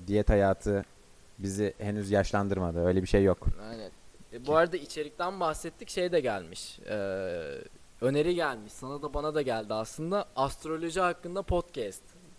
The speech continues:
Speaker 2: Özellikle
Speaker 1: Ba-,
Speaker 2: kadın
Speaker 1: bana,
Speaker 2: takipçilerden.
Speaker 1: bana da geldi. Burç
Speaker 2: Hani,
Speaker 1: yorumu yapın diye.
Speaker 2: aynen. En yakın zamanda başlayın buna. Patlar diyorlar. E, valla zor bir şey olduğunu düşünmüyorum ya. Ben yorumlarım çok net.
Speaker 1: Ben burç yorumunu sadece karşımda güzel bir bayan olduğu zaman yapıyorum.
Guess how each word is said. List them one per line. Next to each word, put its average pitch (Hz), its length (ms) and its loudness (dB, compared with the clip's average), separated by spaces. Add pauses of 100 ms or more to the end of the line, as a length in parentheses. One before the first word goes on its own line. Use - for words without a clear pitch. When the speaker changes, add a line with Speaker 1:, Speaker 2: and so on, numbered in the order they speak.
(160)
Speaker 2:
Özellikle 147 540 0
Speaker 1:
Ba-, 131 200 -2
Speaker 2:
kadın 156 180 8
Speaker 1:
bana, 196 80 4
Speaker 2:
takipçilerden. 160 880 8
Speaker 1:
bana 170 220 4
da 202 80 4
geldi. 131 380 6
Burç 151 120 4
Speaker 2:
Hani, 147 120 6
Speaker 1:
yorumu 143 220 4
yapın 120 260 2
diye. 110 100 2
Speaker 2:
aynen. 151 420 6
En 156 160 2
yakın 170 280 0
zamanda 147 680 0
başlayın 139 460 4
buna. 104 120 -4
Patlar 139 560 2
diyorlar. 113 280 -2
E, 269 440 -16
valla 180 340 -2
zor 156 320 2
bir - 40 -14
şey 180 140 -2
olduğunu 175 200 -6
düşünmüyorum 165 440 -8
ya. 127 160 -6
Ben 120 120 -2
yorumlarım 127 480 -6
çok 101 200 -8
net. 98 140 -10 (180)
Speaker 1:
Ben 123 320 6
burç 139 200 6
yorumunu 139 300 6
sadece 131 380 6
karşımda 120 400 4
güzel 110 320 6
bir 104 120 -2
bayan 104 220 8
olduğu 92 280 0
zaman 87 300 0
yapıyorum. 85 460 6